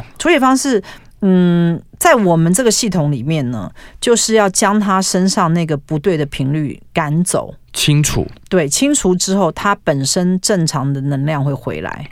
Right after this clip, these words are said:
Speaker 2: 哦，因为它的能量被赶走，你自己能量就会恢复到原本的状态。
Speaker 1: 对，因为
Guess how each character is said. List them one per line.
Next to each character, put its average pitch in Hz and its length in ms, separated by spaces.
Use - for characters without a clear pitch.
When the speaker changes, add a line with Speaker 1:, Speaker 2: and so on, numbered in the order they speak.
Speaker 2:
哦， 123 160
因 196 100
为 202 100
它 - 160
的 175 120
能 120 220
量 143 200
被 147 120
赶 113 240
走， 110 140
你 117 240
自 214 140
己 147 120
能 98 120
量 113 100
就 117 140
会 113 100
恢 127 160
复 139 200
到 127 120
原 101 160
本 113 220
的 226 140
状 165 100
态。 226 60
Speaker 1:
对， - 0
因 339 80
为 311 240